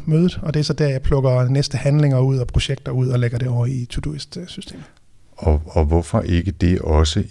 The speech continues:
Speaker 2: i OneNote, som jo i princippet kan det samme, og nogen vil sige mere til?
Speaker 1: Ja, og det er, det er en personlig præference. Det kan være, det er mere for dig
Speaker 2: Mm.
Speaker 1: end for mig. Øhm, f-, for mig så er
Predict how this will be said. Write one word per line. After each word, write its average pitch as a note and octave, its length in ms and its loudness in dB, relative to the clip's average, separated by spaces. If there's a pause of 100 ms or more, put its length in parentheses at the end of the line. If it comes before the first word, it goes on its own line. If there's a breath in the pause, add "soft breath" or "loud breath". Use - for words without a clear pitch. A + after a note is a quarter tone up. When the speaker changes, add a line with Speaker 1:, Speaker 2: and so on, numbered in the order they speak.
Speaker 2:
i C#2+ 300 0 (300)
OneNote, D2+ 540 4
som D2+ 180 2
jo C2+ 200 0
i B1 40 -4
princippet D#2 460 -4
kan D#2 140 2
det D#2 100 2
samme, C#2+ 420 -2
og C#2 280 0
nogen D2 260 0
vil D2 140 2
sige C#2+ 200 -2
mere D2+ 180 2
til? D2+ 300 -4 (560)
Speaker 1:
Ja, C#3 200 0 (180)
og F3 140 -6
det G3 180 6
er, E3+ 100 6
det F#3+ 180 0
er F#3 40 2
en D#3 60 -4
personlig F3+ 380 2
præference. D#3 520 -2
Det D#3 160 -2
kan D3 120 -6
være, D#3 160 2
det D#3 100 0
er D3+ 40 2
mere D#3 220 2
for - 120 -4
dig D3 320 2
Speaker 2:
Mm. D#3 100 0
Speaker 1:
end C#3 80 -2
for C#3+ 80 -2
mig. C#3+ 400 0
Øhm, C#3+ 440 -2
f-, - 220 -18
for E3 140 -2
mig E3 320 2
så F#3+ 240 0
er F3 100 4